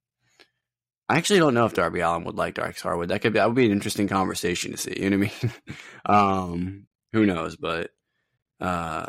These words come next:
really great fucking match, and, uh, I'm really excited to see, well, one, from everybody that was involved in this match on the other side, like Hobbs, Konosuke, I wanna see what they're gonna do this year. I, I can't wait to see this main event. It's gonna be incredible.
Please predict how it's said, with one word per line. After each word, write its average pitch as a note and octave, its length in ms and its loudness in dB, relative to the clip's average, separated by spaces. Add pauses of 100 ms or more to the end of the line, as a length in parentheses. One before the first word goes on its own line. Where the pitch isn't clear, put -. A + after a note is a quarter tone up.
(140)
really D3 240 6
great F#2+ 240 2
fucking F#2 300 -6
match, E2 440 -6
and, F2+ 440 -12
uh, - 180 -8
I'm G2 180 0
really G2+ 180 2
excited F2+ 440 -2
to F#2 60 -10
see, F2 500 -6 (880)
well, G2 160 4
one, A#2+ 320 4
from - 220 -4
everybody G#2+ 260 2
that G2+ 80 2
was F#2 140 0
involved F2+ 320 0
in F#2+ 40 0
this F#2+ 140 -2
match G2 220 0
on F#2+ 60 -2
the G2 80 -2
other F#2 140 -2
side, F#2 220 -2
like E2+ 200 -4
Hobbs, F2 380 -2
Konosuke, F2 640 -4
I F2+ 80 0
wanna F2+ 180 -4
see F#2 100 -6
what F#2 100 -4
they're F2+ 120 -4
gonna F#2+ 120 -2
do G2+ 100 4
this G2+ 180 2
year. A2+ 240 0 (720)
I, A2+ 140 4
I A2+ 120 4
can't A#2+ 220 4
wait G#2 160 4
to G2 60 -2
see G2 120 -2
this F2+ 160 -4
main F2 160 -2
event. E2 320 -4
It's - 140 -10
gonna F#2 160 0
be - 120 -6
incredible. E2+ 520 -6